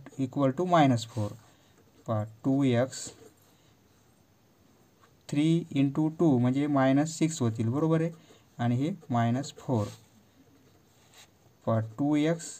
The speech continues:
equal to हे मायनस फोर, हे सिक्स या साईडला प्लस होतील, म्हणजे टू एक्स equal to टू राहतील. X equal to काय येईल? टू upon टू म्हणजे एक्सची व्हॅल्यू वन मिळेल आपल्याला. पहा, एक्सची व्हॅल्यू काय मिळाली?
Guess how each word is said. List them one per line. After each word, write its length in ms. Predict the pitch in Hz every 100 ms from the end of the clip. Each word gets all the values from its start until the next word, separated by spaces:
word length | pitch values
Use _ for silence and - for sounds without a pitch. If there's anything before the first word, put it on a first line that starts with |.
| -
equal 360 | 135 135 139 127
to 80 | 120
हे 120 | 117 127
मायनस 420 | 131 135 151 160
फोर, 240 | - 156 185 - - _ _ -
हे 180 | 139 151
सिक्स 460 | - 160 165 -
या 180 | 139 143
साईडला 440 | 139 143 139 156 208 - _ _ _
प्लस 280 | 160 165 165
होतील, 380 | 117 110 107 107 110 _ _ _ _ _ _ _
म्हणजे 200 | 120 120 120 -
टू 180 | 143 156
एक्स 440 | 147 135 147 - -
equal 440 | 131 139 147 147 170
to 100 | 208 - _ _ -
टू 160 | 165 165
राहतील. 400 | 135 110 113 101 110 - _ _ _ -
X 320 | 131 139 156
equal 260 | 147 160 156
to 60 |
काय 220 | 165 165 165
येईल? 160 | 185 214 -
टू 120 | 151 147
upon 380 | 143 156 151 156
टू 120 | 165
म्हणजे 300 | 165 165 202 190
एक्सची 280 | 143 - 151
व्हॅल्यू 280 | 135 151 180
वन 240 | 160 131
मिळेल 220 | 113 107
आपल्याला. 360 | 104 - 104 104 - - - - - - - - - -
पहा, 80 | 143
एक्सची 320 | 120 - - 160
व्हॅल्यू 220 | 156 165
काय 160 | 165 170
मिळाली? 300 | 170 170